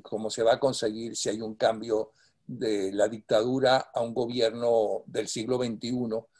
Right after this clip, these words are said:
un gobierno decente? Eh, ¿hasta qué punto se puede contar para la reestructuración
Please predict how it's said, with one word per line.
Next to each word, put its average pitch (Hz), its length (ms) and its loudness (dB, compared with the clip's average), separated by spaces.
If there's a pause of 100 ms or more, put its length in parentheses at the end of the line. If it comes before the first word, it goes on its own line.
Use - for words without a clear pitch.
(200)
un 120 100 -6
gobierno 120 400 2
decente? 113 680 -2 (580)
Eh, 107 640 2 (600)
¿hasta 147 220 4
qué 156 100 4
punto 160 220 0
se 156 100 6
puede 147 240 10
contar 127 480 4
para 123 200 8
la 113 40 8
reestructuración 120 1120 -2